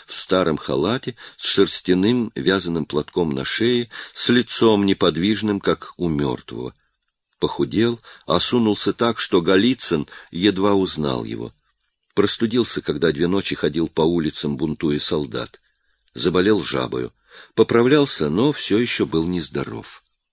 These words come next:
Голицын остановился у двери, а Боленский подошёл к дивану. Половица скрипнула, спящий открыл глаза и уставился на вошедших мутным взором, неузнающим,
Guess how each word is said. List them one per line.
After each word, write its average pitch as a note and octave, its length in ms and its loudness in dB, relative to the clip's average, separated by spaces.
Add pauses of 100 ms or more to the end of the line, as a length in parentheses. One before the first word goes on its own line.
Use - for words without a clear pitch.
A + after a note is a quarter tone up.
(540)
Голицын D#2+ 520 0
остановился D2 640 -4
у C#2+ 100 -2
двери, F2 400 -2 (360)
а E2+ 120 2
Боленский F2+ 500 2
подошёл D#2+ 480 0
к C#2 80 -6
дивану. B1+ 500 -4 (240)
Половица D2+ 500 0
скрипнула, A#2 680 -2 (320)
спящий D2+ 880 -2
открыл D#2 560 -4
глаза G2 540 -4
и B2 80 2
уставился A2 760 -2
на F#2 120 0
вошедших - 600 -4
мутным G#2 440 -2
взором, E2+ 520 0 (240)
неузнающим, F2 1080 2